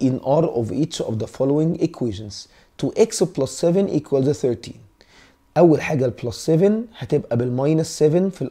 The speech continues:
other side، يبقى two x equals thirteen minus seven. حضرتك لو حسبت thirteen minus seven هتبقى ب six.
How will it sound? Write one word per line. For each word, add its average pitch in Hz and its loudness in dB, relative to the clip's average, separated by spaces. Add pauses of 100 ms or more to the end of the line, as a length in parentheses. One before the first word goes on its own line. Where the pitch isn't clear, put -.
other 143 4
side، - -8
يبقى - -12 (100)
two - 2
x - 0
equals 104 -6
thirteen 170 0 (580)
minus 123 -2
seven. 175 2 (680)
حضرتك 180 0
لو 151 4
حسبت 170 -2
thirteen 156 2
minus 127 -4
seven 185 0
هتبقى 170 -6
ب 135 -8
six. - -12